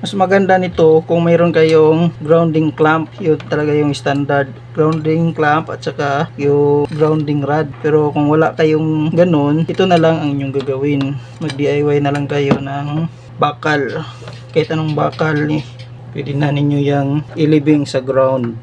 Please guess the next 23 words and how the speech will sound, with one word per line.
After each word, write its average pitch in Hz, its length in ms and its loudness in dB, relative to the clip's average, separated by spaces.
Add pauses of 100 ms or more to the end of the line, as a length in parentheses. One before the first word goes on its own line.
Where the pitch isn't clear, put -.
(160)
So, 135 80 0
ayan, 175 240 6
nakunik 156 400 -2
na 147 240 2
natin. 143 400 -2 (720)
Libing 156 240 2
muna 147 160 2
natin 139 240 0
siya 135 160 -4
sa 139 160 -6
ground. 123 480 -2 (240)
So, 151 400 4
yung 175 240 4
dulo 220 240 8
nito 208 240 0
mga 185 240 4
troubleshooters, 170 720 0
matapos 151 400 0
natin 151 320 -2
itong 139 240 -2
malibing 139 320 0
sa 160 160 -2
ground 123 560 -2